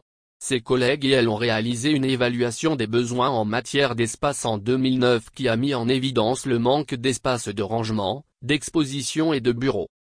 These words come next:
Ces enjeux ont été signalés au conseil et ont démontré le besoin d'agrandissement.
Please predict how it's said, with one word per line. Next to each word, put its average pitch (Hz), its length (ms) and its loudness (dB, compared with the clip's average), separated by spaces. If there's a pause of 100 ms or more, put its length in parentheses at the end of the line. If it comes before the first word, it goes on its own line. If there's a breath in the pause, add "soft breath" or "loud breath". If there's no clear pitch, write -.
(160)
Ces 131 260 0
enjeux 139 300 2
ont 131 120 2
été 135 360 -4
signalés 131 480 0
au 135 140 2
conseil 123 680 -2
et 131 60 4
ont 120 120 2
démontré 135 540 0
le 117 120 -4
besoin 123 420 0
d'agrandissement. 120 800 -2